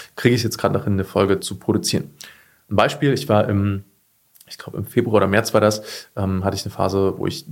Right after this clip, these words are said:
ziemlich erkältet war und keine Folgen mehr vor-, vorproduziert hatte. Und, ähm, dann konnte ich kaum sprechen, musste die ganze Zeit husten, habe überlegt, „Okay, wie mache ich das jetzt? Produziere ich irgendwie noch eine Folge? Kriege ich das hin?“ Äh, und habe mich dann dazu überwunden, das Ganze doch noch zu machen. Ähm,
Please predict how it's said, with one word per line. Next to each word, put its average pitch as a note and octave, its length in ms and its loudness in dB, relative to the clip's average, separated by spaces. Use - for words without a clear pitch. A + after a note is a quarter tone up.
ziemlich - 220 4
erkältet C3 420 0
war A#2+ 240 2
und G#2+ 500 2
keine B2 180 2
Folgen F#3+ 260 4
mehr F#2 120 2
vor-, - 220 -8
vorproduziert - 680 0
hatte. - 160 -10
Und, G#2 400 4
ähm, G2+ 480 2
dann G2 420 -2
konnte C3+ 200 2
ich D3 100 -4
kaum A2 140 0
sprechen, C#3+ 460 2
musste A#2 220 4
die G#2+ 80 4
ganze A2 220 2
Zeit G#2+ 200 4
husten, B2+ 220 -2
habe G2+ 120 0
überlegt, G2 260 2
„Okay, - 400 -4
wie G#2 180 -2
mache A#2 160 0
ich - 60 -12
das G#2+ 160 -4
jetzt? - 320 -4
Produziere G#2+ 320 -2
ich G#2 80 -2
irgendwie G#2+ 140 0
noch G2 80 0
eine G2 100 -2
Folge? G#2 260 2
Kriege A2 160 -4
ich G#2+ 60 -4
das - 160 -10
hin?“ A#2+ 200 0
Äh, G2+ 60 0
und - 220 0
habe G#2+ 120 0
mich - 100 -4
dann G2+ 100 2
dazu G2 200 -2
überwunden, G#2 380 2
das G2+ 140 -4
Ganze G2+ 220 -4
doch G#2 140 -6
noch G#2+ 120 0
zu - 140 -8
machen. A#2 320 0
Ähm, F#2+ 400 -2